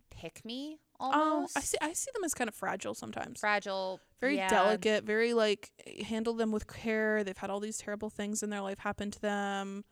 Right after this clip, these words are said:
Speaker 1: And that could be why, 'cause I don't like to read that kind of heroine.
Speaker 2: Yeah.
Speaker 1: Like, I like to read the balls to the walls, like,
Speaker 2: Yeah.
Speaker 1: kick the door down type of heroine. But
Speaker 2: Mm-hmm.
Speaker 1: again, like, the story, it's gripping. It was,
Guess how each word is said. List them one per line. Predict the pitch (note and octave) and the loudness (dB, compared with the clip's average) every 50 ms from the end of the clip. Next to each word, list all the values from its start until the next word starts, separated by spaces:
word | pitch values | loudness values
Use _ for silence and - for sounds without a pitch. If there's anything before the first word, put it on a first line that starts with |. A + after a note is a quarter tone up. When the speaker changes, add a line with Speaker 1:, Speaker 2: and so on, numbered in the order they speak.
| _ _ - | _ _ -6
Speaker 1:
And | A3 A#3+ | -2 -2
that | B3+ C4 | -2 -2
could | - D4 | -2 -4
be | C4 C4 G#3 | -4 -4 0
why, | F3+ E3+ D#3+ D#3+ | 2 2 2 2
'cause | - E3+ E3 | 0 -2 -6
I | D#3+ | -4
don't | D#3+ D#3 C3 | -4 -6 -8
like | - D#3 D#3 - | -8 -10 -12 -10
to | - D3+ | -10 -10
read | D#3+ D#3+ C#3 | -8 -6 -6
that | B2+ - | -6 -8
kind | - B2+ B2+ | -8 -10 -10
of | C#3 | -10
heroine. | - - - - - - - | -12 -12 -12 -12 -14 -10 -8
Speaker 2:
Yeah. | G3 - - - - - - _ _ - | -6 -6 -6 -8 -10 -18 -20 _ _ -6
Speaker 1:
Like, | F3 E3+ - | -2 0 2
I | E3+ | 2
like | E3+ E3 E3 E3 | 2 2 0 -2
to | - F3 | -4 -8
read | D#3+ D#3 D#3 | -8 -8 -8
the | D#3+ | -6
balls | D3 D#3+ D3 D3 D3 - - | -4 -2 0 0 -2 -4 -8
to | - | -12
the | - C#3 | -10 -6
walls, | C#3 C#3 C3+ C3 C3 C3+ D3+ - | -2 -2 0 0 -2 -2 -4 -6
like, | - G#3+ | -6 -4
Speaker 2:
Yeah. | G3+ D#3 A#2 A3+ - - | -4 -4 -4 -6 -6 -4
Speaker 1:
kick | - A#3+ - - | -4 -4 -4 -4
the | - | -6
door | F3+ E3 F#3 F#3 G3+ G#3+ G#3+ | -4 0 4 6 6 6 6
down | F#3 D#3 D#3 D3+ D#3+ E3 | 4 4 2 2 -2 -4
type | - C#3+ C#3+ - | -8 -6 -6 -4
of | D3+ D#3+ | -4 -2
heroine. | D#3 D3 C#3+ D3 C#3+ B2+ - D#3 F3 A3+ | -2 0 0 -2 -2 -4 -4 -4 0 4
But | A3 G#3 G3+ G#3+ | 6 6 6 4
Speaker 2:
Mm-hmm. | G#3+ - - - - - - - - - - B3+ | 2 -2 -10 -16 -20 -20 -20 -20 -16 -4 0 0
Speaker 1:
again, | B3 C#4+ E4 F4+ C4+ G#3+ | 0 2 0 -2 -2 -4
like, | F3+ E3+ - | -8 -10 -10
the | - | -8
story, | G3+ - - - G#3+ A3+ D4 A#3 E3 D3+ D3 | -8 -6 -4 -4 -2 0 0 0 -2 -2 -4
it's | - - - - - _ | -6 -8 -10 -12 -18 _
gripping. | - F3+ F#3+ G3+ - D#3+ D#3 D3+ D3 D3 - - | 0 0 0 2 2 2 0 0 -2 -6 -6 -2
It | - F3+ F3+ - | 0 0 0 0
was, | - F3 E3+ E3+ E3 E3+ E3+ F3+ F#3+ F#3 F3+ - - - - - | 2 2 4 4 6 6 4 2 0 -2 -4 -4 -4 -6 -6 -8